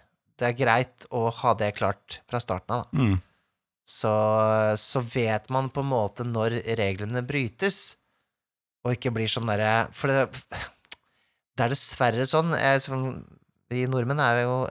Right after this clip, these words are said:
Speaker 1: eh, generelt sett ganske konfliktsky folk, har jeg en følelse av.
Speaker 2: <laughs>
Speaker 1: Er vi ikke det?
Speaker 2: Det er jo mange som er det, ja. Det er vel en, en norm, ja.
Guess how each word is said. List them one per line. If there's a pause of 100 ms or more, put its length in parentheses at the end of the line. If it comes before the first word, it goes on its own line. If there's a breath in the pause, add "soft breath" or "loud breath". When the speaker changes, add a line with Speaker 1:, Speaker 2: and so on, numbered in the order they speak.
Speaker 1:
eh, (180)
generelt
sett
ganske
konfliktsky
folk, (140)
har
jeg
en
følelse
av. (140)
Speaker 2:
<laughs>
Speaker 1:
Er
vi
ikke
det? (480)
Speaker 2:
Det
er
jo
mange
som
er
det, (300)
ja. (640)
Det
er
vel
en,
en
norm,
ja.